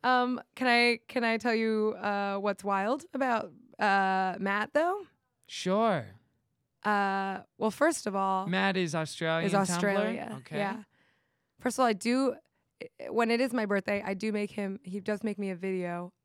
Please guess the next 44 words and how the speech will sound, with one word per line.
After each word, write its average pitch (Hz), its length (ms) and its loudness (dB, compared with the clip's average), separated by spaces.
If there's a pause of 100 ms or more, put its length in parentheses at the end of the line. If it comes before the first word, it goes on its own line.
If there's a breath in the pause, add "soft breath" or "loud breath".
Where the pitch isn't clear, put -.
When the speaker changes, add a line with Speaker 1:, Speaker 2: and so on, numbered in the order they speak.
Speaker 1:
an 185 80 -10
accent 190 380 -6
video 180 420 -4 (240)
on 180 200 -4
my 180 100 -4
Facebook. 175 460 -8 (440 soft breath)
Speaker 2:
Accent. 143 680 -2 (180)
Speaker 1:
Yeah, 196 280 0
like, 202 220 -4
where, 208 220 2
well, 220 240 6
it, 214 200 0
it - 60 2
was, 233 100 2
like, 220 140 0
a 214 80 2
thing. 214 420 0 (800 loud breath)
It's 254 140 0
just, 262 120 0
like, 247 100 2
a 226 60 4
video 220 240 2
of 214 80 0
him, 220 160 0
like, 196 320 0
reading 196 380 0
a 180 60 0
questionnaire 185 520 -2
and 185 120 0
then, 180 140 -2
like, 175 240 -6
showing 180 640 -4 (380 soft breath)
me 185 80 -4
stuff - 320 -6
in 175 60 -6
his 160 160 -6
room. 175 320 -2 (520 soft breath)
Truly 233 360 2
one 190 100 2
of 185 80 0
the 185 80 -4
cutest 180 340 -2
things 175 180 -6
of 175 120 -8